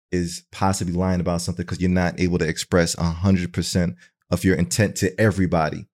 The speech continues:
It doesn't matter, like, who that person is. Like, people will tell they truth to a,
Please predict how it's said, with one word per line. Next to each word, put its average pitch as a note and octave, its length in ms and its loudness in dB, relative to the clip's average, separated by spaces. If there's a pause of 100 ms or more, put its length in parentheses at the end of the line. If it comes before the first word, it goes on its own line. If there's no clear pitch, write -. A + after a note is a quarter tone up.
(120)
It F#2 120 -4
doesn't G2 240 4
matter, F#2 300 4
like, E2+ 280 0 (360)
who A2+ 140 2
that F#2 160 4
person F#2 320 2
is. D#2+ 120 0
Like, D#2 180 -4
people G#2 240 -2
will F#2+ 60 0
tell G#2 180 0
they F#2+ 100 0
truth G2+ 220 -6
to F2 220 0
a, E2 120 -6